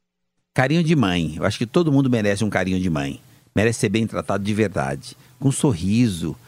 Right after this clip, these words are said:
Se preocupando com a família. Se preocupando se a pessoa tá bem. Por que que a pessoa não tá sorrindo? Isso aumenta a produtividade. Porque a pessoa se sente feliz, passa a olhar pra você como um líder admirável. E quando você admira a pessoa, você não cansa de tá do lado. Então você não cansa de trabalhar,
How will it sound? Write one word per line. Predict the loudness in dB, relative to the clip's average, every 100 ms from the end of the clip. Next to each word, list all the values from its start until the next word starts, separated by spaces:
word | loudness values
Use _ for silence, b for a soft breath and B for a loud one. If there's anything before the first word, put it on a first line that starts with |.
| b -14
Se | -4
preocupando | -4 0 0 0
com | -2
a |
família. | -2 -2 0 0 -2 -4
Se | -6 -4
preocupando | 0 2
se | 2
a | 0
pessoa | 0 0
tá | 0 -2
bem. | -2 -2 -4 B
Por | -4
que | -2 0
que |
a | 0
pessoa | 2 2
não | 2 0
tá | -2
sorrindo? | -4 -4 -2 -2 -6 B B B -4
Isso | -2 2
aumenta | 2 2 2
a |
produtividade. | 2 2 2 0 -2 0 2 2 0 -4
Porque | -4 -4
a |
pessoa | -2 -2 -2
se | -2
sente | -2 -2 0
feliz, | -2 2 2 2 -2 -10 B -2
passa | 0 2
a |
olhar | 0 0
pra | -2
você | -2 -2 -2
como | 0 0
um |
líder | 2 2 2 2
admirável. | 2 2 2 2 0 0 -2 -6 B B -6
E |
quando | 0 2
você | 2 0
admira | 0 2 2 2
a | 0
pessoa, | -4 -2 2 2 0
você | -2 -2 2
não | 2
cansa | 0 -2 0 -2
de | -2
tá | -2
do | 0
lado. | 0 -2 -4 -8 -20 B
Então | -2 0
você | 0 0
não | 0 0
cansa | -2 -2 -2
de | -2
trabalhar, | -2 0 0 0 -2 -4